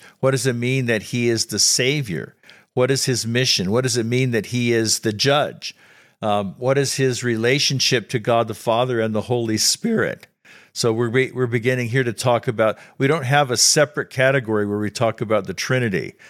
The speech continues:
but the Trinity, the nature of the Trinity comes in when we talk about, uh, theology proper, and then we talk about Christology, and we talk about the Holy Spirit later. But so we're talking about what's the relationship between the Father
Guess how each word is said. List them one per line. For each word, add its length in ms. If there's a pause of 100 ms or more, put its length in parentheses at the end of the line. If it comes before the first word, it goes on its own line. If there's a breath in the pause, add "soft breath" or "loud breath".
(220 loud breath)
but 120
the 80
Trinity, 600
the 140
nature 280
of 80
the 60
Trinity 440
comes 360
in 460 (240 loud breath)
when 120
we 80
talk 300
about, 400 (340 soft breath)
uh, 260
theology 640
proper, 560
and 220
then 80
we 140
talk 260
about 240
Christology, 800
and 80
we 80
talk 200
about 200
the 80
Holy 180
Spirit 340
later. 380 (680 loud breath)
But 180
so 160
we're 100
talking 420
about 220
what's 240
the 180
relationship 760
between 300
the 60
Father 580